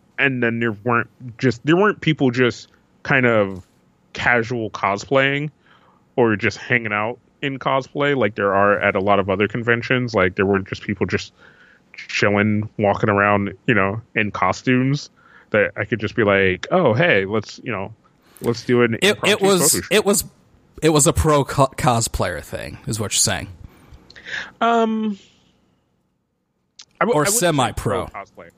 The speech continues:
Speaker 1: Let, let's say cosplay with a purpose.
Speaker 2: Ah, okay. I got you.
Speaker 1: Yeah.
Speaker 2: I understand.
Speaker 1: Yeah.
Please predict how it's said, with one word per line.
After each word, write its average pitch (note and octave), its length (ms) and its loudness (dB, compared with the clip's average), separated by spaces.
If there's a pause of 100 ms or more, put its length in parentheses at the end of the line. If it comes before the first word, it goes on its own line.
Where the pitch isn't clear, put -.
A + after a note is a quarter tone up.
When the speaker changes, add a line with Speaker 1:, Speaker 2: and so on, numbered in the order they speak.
(240)
Speaker 1:
Let, F3 220 0
let's G3+ 180 -2
say G#3+ 160 -2
cosplay D3+ 520 -2
with A#2+ 140 -10
a A2 40 -6
purpose. - 640 -10 (540)
Speaker 2:
Ah, A2 480 0 (240)
okay. C3+ 400 2 (800)
I A#2 180 2
got E2+ 380 -6
you. - 80 -14 (720)
Speaker 1:
Yeah. G#2+ 220 0 (420)
Speaker 2:
I G#2+ 420 0 (140)
understand. - 1500 -4
Speaker 1:
Yeah. F#2+ 140 -8